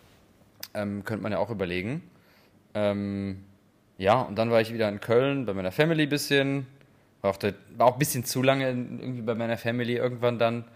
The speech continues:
Also jetzt nächstes Jahr wird, werde ich das ein bisschen reduzieren, wobei ich auch noch auf jeden Fall mal mindestens zwei Monate oder so in Deutschland sein werde. Irgendwie einfach,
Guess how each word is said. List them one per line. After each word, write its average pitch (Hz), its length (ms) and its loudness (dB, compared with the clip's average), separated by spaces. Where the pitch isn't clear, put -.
Also 101 260 0
jetzt - 380 -4
nächstes 110 420 -2
Jahr 104 400 8
wird, 101 240 -4
werde 101 120 -2
ich 98 60 -8
das 104 100 -6
ein - 40 -16
bisschen 107 180 -8
reduzieren, 135 520 -2
wobei 113 180 6
ich 107 120 0
auch 113 140 2
noch 110 180 0
auf - 640 -20
jeden 95 120 -6
Fall 95 140 0
mal 90 120 -2
mindestens 92 400 -6
zwei 92 160 0
Monate 98 360 -4
oder 101 120 -8
so 92 100 -12
in 95 80 -10
Deutschland 101 300 -8
sein 95 200 -6
werde. 98 240 -4
Irgendwie 95 260 -10
einfach, 92 240 -6